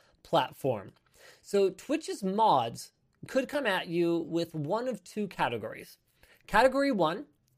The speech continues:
is you harassing someone. So what they say is verifiable off-service behaviors or statements that relate to an incident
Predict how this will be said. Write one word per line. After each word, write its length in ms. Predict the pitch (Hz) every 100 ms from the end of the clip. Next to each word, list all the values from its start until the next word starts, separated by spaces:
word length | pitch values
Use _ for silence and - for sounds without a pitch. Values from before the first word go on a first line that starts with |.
| _ _
is 460 | 160 160 165 160 - _ _
you 220 | - 190 180
harassing 600 | 190 175 160 156 165 143
someone. 440 | - 117 127 175 _ _ _ _
So 540 | - - 151 151 151 147
what 220 | 151 165
they 80 | 196
say 320 | - 151 165
is 280 | 151 151 - _ _ -
verifiable 1120 | 117 160 190 262 - 180 165 170 185 247 - _ -
off-service 640 | 151 214 - - 247 240
behaviors 640 | - 160 - 196 214 254 220 -
or 140 | 196
statements 600 | 175 - 247 - 160 185
that 160 | - 180
relate 300 | 160 151 170
to 120 | -
an 80 | 208
incident 460 | 151 131 139 180